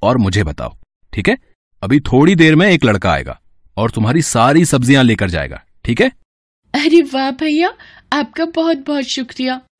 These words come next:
Speaker 2: आपने तो, आपने तो मेरी बहुत बड़ी मदद कर दी।
Speaker 1: अरे नहीं गुड़िया, सब्जी तो कहीं ना कहीं से खरीदनी ही थी,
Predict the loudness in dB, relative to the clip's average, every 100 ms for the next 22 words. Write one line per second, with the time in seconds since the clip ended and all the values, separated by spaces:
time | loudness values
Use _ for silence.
0 | -10 -10 -6 -4 -4 -4 -6 _ _ _
1 | _ -10 -8 -4 -2 0 0 0 0 -2
2 | -4 -4 -4 -2 -4 -6 -8 -8 -10 -8
3 | -10 -12 _ _ -4 0 2 2 0 -4
4 | -8 -10 -14 -20 _ -12 -8 0 2 2
5 | 0 0 2 0 0 -2 0 0 4 2
6 | 2 -2